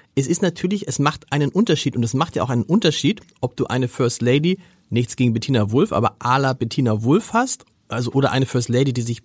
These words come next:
politisch gar nicht oder nur am Rande a-, a-, äh, engagiert, oder ob du da eine Vollblutpolitikerin hast. Und wir dürfen ja nicht vergessen, dass wahrscheinlich der wichtigste Gesprächspartner oder einer der wichtigsten Gesprächspartner für Olaf Scholz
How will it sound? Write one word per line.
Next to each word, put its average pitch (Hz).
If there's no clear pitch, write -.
politisch 131
gar 120
nicht 185
oder 127
nur 131
am 113
Rande 170
a-, 117
a-, 139
äh, 123
engagiert, 147
oder 165
ob 135
du -
da 123
eine 107
Vollblutpolitikerin 127
hast. -
Und 143
wir 143
dürfen 151
ja 127
nicht 139
vergessen, 131
dass 127
wahrscheinlich 165
der 117
wichtigste 175
Gesprächspartner 113
oder -
einer 170
der 127
wichtigsten 135
Gesprächspartner 120
für 135
Olaf 120
Scholz 143